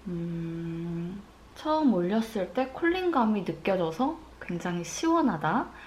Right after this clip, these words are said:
바를 때 촉촉하다. 그리고 커버력이 어느 정도 꽤 있다. 근데 이제 마무리감은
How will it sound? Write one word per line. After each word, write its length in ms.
바를 500
때 280
촉촉하다. 800
그리고 500
커버력이 800
어느 240
정도 400
꽤 160
있다. 440
근데 580
이제 640
마무리감은 960